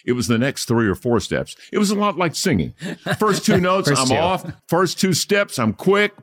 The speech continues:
Speaker 1: But then, but
Speaker 2: All
Speaker 1: then
Speaker 2: falls
Speaker 1: I had
Speaker 2: apart.
Speaker 1: a big booty my entire life, especially in junior high. So as a fullback, you could blow open the holes in the line,
Speaker 2: Mm-hmm.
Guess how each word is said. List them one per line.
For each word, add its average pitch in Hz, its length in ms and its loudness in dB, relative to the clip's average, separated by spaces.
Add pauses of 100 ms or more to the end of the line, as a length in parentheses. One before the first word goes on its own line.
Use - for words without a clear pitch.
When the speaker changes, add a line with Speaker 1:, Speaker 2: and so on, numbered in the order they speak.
Speaker 1:
But 101 200 -2
then, 170 480 2 (520)
but - 80 0
Speaker 2:
All - 60 -2
Speaker 1:
then 208 160 0
Speaker 2:
falls 202 80 0
Speaker 1:
I 214 40 2
had 208 100 4
Speaker 2:
apart. 202 80 2
Speaker 1:
a - 20 -2
big 160 280 0
booty 131 340 4
my 117 280 2
entire 143 340 2
life, 127 540 0 (380)
especially 139 540 0
in 104 40 4
junior 107 300 2
high. 127 260 2
So 92 340 -2 (460)
as 95 140 -2
a 95 40 2
fullback, 120 460 0 (180)
you 127 140 0
could - 240 -4
blow 127 300 2
open 120 240 0
the 90 80 2
holes 113 320 0
in 95 100 2
the 82 80 -2
line, 101 440 2
Speaker 2:
Mm-hmm. 90 360 -4